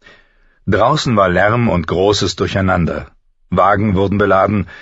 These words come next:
Männer riefen Befehle, Pferde wurden angespannt und gesattelt und aus den Ställen geführt. Leichter Schneefall hatte eingesetzt, und alle waren in Aufruhr wegen der Reise. Rob stand mittendrin, brüllte seine Kommandos so gut wie alle anderen.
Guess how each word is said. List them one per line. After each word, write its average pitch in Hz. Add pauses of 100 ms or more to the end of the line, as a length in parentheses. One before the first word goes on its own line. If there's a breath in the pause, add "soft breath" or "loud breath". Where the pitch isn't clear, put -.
(140 loud breath)
Männer 113
riefen 104
Befehle, 120 (220 loud breath)
Pferde 113
wurden 104
angespannt 113
und 90
gesattelt 113
und 90
aus 90
den 90
Ställen 90
geführt. 87 (520 soft breath)
Leichter 92
Schneefall 104
hatte 85
eingesetzt, 90 (360 soft breath)
und 110
alle 131
waren 120
in 120
Aufruhr 101
wegen 85
der 85
Reise. 87 (920)
Rob 113
stand 92
mittendrin, 92 (300 loud breath)
brüllte 127
seine 107
Kommandos 107
so 98
gut 101
wie 104
alle 104
anderen. 87